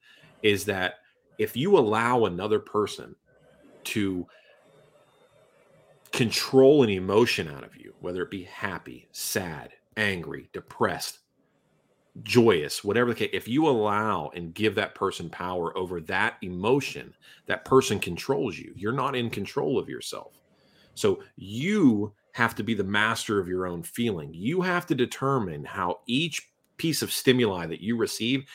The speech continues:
how you're going to process it and what your response is going to be. Because if you allow somebody else to dictate that, they control you. You don't control yourself.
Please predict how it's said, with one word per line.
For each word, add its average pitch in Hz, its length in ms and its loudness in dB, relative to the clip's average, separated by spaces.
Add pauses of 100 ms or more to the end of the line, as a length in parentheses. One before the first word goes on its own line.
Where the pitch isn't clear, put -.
(120)
how 113 240 6
you're 143 160 8
going 123 180 4
to 107 60 2
process 107 540 2
it 135 100 0
and 92 140 -4
what 98 180 0
your 98 220 2
response 85 500 -4
is 73 80 -10
going 76 240 -10
to 67 80 -12
be. 64 240 -16 (320)
Because 104 300 2
if 98 160 -2
you 107 180 2
allow 101 400 2
somebody 139 380 2
else 117 220 2
to - 80 -4
dictate 101 520 -2
that, 82 220 -6
they 95 100 0
control 131 600 -2
you. 80 120 -8
You 78 160 -8
don't 90 200 -4
control 82 340 -10
yourself. - 460 -12